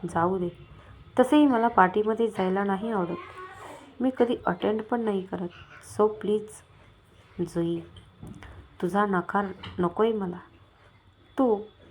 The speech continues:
येणार आहेस आणि हे तुझे फिक्स आहे. तुझ्यासाठी मी ड्रेस पण घेतला आहे बघ." रिया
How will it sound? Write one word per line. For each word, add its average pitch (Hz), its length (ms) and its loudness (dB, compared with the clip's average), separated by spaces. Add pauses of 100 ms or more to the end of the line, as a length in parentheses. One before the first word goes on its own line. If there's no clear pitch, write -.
(260)
येणार 190 300 2
आहेस 185 420 -4 (120)
आणि 196 300 0
हे - 160 -8
तुझे 208 480 -4
फिक्स - 340 -10
आहे. 180 220 -6 (800)
तुझ्यासाठी 196 760 0
मी 190 200 -2
ड्रेस 196 340 -4
पण 208 260 -4
घेतला 185 460 -4
आहे 175 260 -4
बघ." 185 200 -6 (880)
रिया 185 260 4